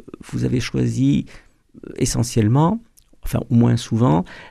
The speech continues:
euh, des affaires qui étaient nées dans ce qu'on pourrait appeler des... à l'époque où les familles étaient fusionnelles,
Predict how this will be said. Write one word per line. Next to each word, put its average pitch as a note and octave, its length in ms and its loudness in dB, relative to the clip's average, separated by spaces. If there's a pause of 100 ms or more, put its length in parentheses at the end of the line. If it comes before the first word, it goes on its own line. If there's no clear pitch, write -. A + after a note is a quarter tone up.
(120)
euh, A#2+ 500 4
des B2 280 0
affaires D3+ 360 0
qui - 120 -4
étaient A#2 480 0
nées D3 500 4 (380)
dans A#2+ 260 2
ce B2 100 -6
qu'on B2 140 2
pourrait A#2+ 200 2
appeler C3 300 4
des... G#2 360 0 (580)
à - 180 -2
l'époque B2+ 380 2
où C#3+ 40 0
les B2 100 4
familles C#3 500 0
étaient C3 260 2
fusionnelles, C#3+ 1080 2